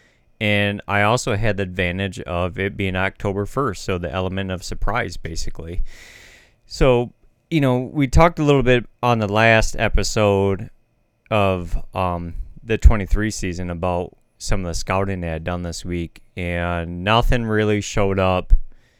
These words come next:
you know, with glassing or on trail cameras, you know, Friday night and Saturday night. So I kind of was pretty much sticking to, you know, my plan of what I found scouting somewhere around Tuesday, Wednesday, Thursday this week.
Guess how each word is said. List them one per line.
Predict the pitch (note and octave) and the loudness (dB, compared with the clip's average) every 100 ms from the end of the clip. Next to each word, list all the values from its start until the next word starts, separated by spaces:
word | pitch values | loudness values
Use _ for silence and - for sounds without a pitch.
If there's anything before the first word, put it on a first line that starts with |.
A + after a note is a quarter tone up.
| _ - | _ -12
you | G#2 | -6
know, | F#2+ F2 F2 - | -4 -4 -6 -10
with | A2 G2 - - - G#2+ | -4 -4 -4 -12 -12 -2
glassing | G#2+ G2 F#2+ - G2 F#2+ F#2 | 2 4 4 2 -2 -2 -4
or | F#2+ F#2 | -2 -2
on | F2 | -2
trail | - G2+ | 0 2
cameras, | F#2 G2+ F#2 F2+ F2+ E2+ - - - | 0 -2 -4 -4 -6 -6 -10 -14 -10
you | |
know, | F2 | -8
Friday | D#2+ - G2+ G2+ F#2 | -10 -2 2 2 2
night | F#2 F#2 F#2 | 0 0 -2
and | - F2 | -6 -6
Saturday | - G2+ F#2 E2+ | -2 0 0 -2
night. | F2 F2 | -4 -6
So | - F2+ | -6 -6
I | F2 - | -6 -2
kind | - A2 | 0 2
of | A2 | 0
was | F#2 | -2
pretty | - - G#2 | 2 4 4
much | G2+ G2+ | -2 -4
sticking | - - G#2 F#2+ | -4 -2 -2 -4
to, | G#2+ G2 F#2 - - - - _ _ - | -4 -4 -4 -8 -16 -20 -20 _ _ -8
you | G2+ | -4
know, | F#2 | -4
my | F2+ | 2
plan | F2 A2+ B2+ A#2 | 6 6 6 4
of | F#2+ | 2
what | F#2+ | 0
I | F#2 | 0
found | - F#2 E2+ | -2 -4 -6
scouting | - G2 G2 G2+ G2 F2+ E2+ F2 | -6 0 0 2 0 -2 -6 -12
somewhere | - G2 F#2 F2+ | -8 -4 -2 -2
around | F2 E2+ | -4 2
Tuesday, | - G2+ F2+ G2 F#2 | 4 4 2 -2 -2
Wednesday, | F2 E2+ D#2+ E2+ | -2 -6 -4 -6
Thursday | D#2+ A#2 A#2+ G2+ F2+ | -4 -2 -2 -2 -4
this | E2 E2+ - | -4 -6 -6
week. | F2 | -8